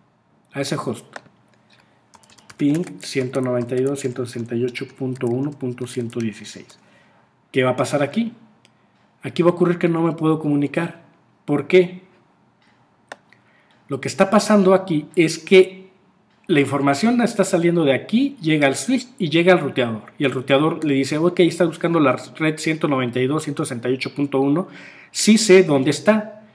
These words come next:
y llega aquí. Y efectivamente, cuando le llegue la petición,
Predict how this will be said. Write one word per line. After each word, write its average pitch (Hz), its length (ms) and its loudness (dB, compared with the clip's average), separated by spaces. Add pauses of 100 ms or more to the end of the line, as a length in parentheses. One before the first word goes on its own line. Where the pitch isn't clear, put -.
(220)
y 143 100 -4
llega 139 260 6
aquí. 226 320 -2 (640)
Y 156 80 4
efectivamente, 226 760 4 (180)
cuando 143 260 2
le 143 80 6
llegue 185 220 4
la 214 160 4
petición, 139 640 -2